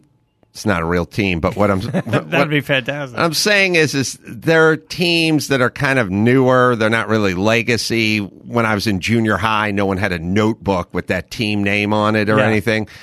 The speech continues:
Speaker 1: It's just kinda nice to have the legacy brands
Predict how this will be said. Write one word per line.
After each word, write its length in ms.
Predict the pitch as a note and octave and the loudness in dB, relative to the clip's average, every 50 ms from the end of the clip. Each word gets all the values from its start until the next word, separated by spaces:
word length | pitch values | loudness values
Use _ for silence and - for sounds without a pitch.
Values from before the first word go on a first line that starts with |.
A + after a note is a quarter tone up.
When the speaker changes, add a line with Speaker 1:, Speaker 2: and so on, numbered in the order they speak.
| - - - - | -20 -20 -20 -14
Speaker 1:
It's 140 | - - - | -8 -4 -2
just 180 | G#3 F#3+ - - | 0 0 0 -2
kinda 380 | - - D#3+ F3 D#3+ D3+ C#3 | -4 -2 0 0 0 0 0
nice 560 | B2+ B2 C3 C3 C3 B2+ A#2+ G#2+ - - - - _ _ _ _ _ _ _ _ _ _ _ _ - | 0 2 2 2 0 0 -2 -4 -6 -8 -10 -14 _ _ _ _ _ _ _ _ _ _ _ _ -4
to 120 | - D3 A#2+ | -2 -2 0
have 320 | G#2 C3+ B2+ B2+ A2+ F#2+ | 2 2 0 0 0 0
the 100 | G#2+ A2+ | 0 0
legacy 680 | G#2+ G#2+ G#2+ A2+ A#2+ B2 A#2+ B2 B2+ A2+ - - B2 G#2 | 0 0 0 2 2 2 2 0 0 -2 -2 -2 -2 -2
brands 760 | E2+ C2+ G2+ G2+ G#2+ A2+ A2 A2 A#2 A#2+ B2 C3+ C3+ - - | 0 0 0 2 2 2 2 2 0 0 0 -2 -4 -4 -8